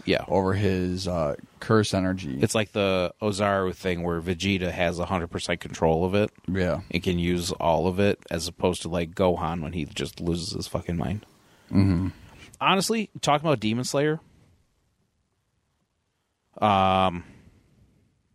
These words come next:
Speaker 1: honestly, you could do it. You could. I don't. This is talking as somebody that just is not a manga reader. Um, I could be sold on a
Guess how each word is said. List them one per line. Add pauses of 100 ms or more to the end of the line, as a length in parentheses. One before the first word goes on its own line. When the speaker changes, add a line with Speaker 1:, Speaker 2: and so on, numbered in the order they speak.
(200)
Speaker 1:
honestly,
you
could
do
it.
You
could.
I
don't. (560)
This
is
talking
as
somebody
that
just
is (600)
not
a
manga
reader. (1400)
Um, (920)
I
could
be
sold
on
a